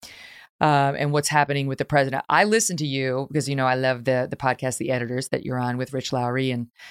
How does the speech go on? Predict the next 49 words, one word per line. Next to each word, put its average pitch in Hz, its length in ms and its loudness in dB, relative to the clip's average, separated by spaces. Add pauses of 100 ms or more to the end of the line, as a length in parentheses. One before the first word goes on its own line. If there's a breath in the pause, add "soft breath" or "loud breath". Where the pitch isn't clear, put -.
(260 loud breath)
uh, 139 160 0
everybody, 139 400 0
M 143 140 -2
B 135 100 0
D. 131 240 -2 (440 loud breath)
Um, 170 440 4 (160)
and 180 160 4
you, 254 720 0
I - 200 4
think, 202 280 0 (340)
as 190 100 2
far 226 140 6
as 196 100 0
I 202 100 2
know, 165 140 2
you 165 220 -2
were, 277 280 -4
you 196 220 2
were 254 120 4
one 190 160 -2
of 160 80 -4
the 143 60 -12
first, 156 220 -2
if 147 80 -10
not 143 240 2
the 160 200 0
first, 131 320 -2
to 143 40 -2
make 139 160 -2
the 110 60 -4
point 139 260 0
about 127 220 0
Joe 131 200 0
Biden 123 280 0
needs 123 260 -4
to - 80 -4
stop 120 300 -2
talking 123 360 -2
about 131 320 -2
Beau. 156 360 4 (500 loud breath)
And 160 80 2
I 160 80 4
thought 160 180 4
that's 170 200 2
a - 20 2
brave 175 340 4
thing 170 180 0
to 151 60 0
say. 147 540 2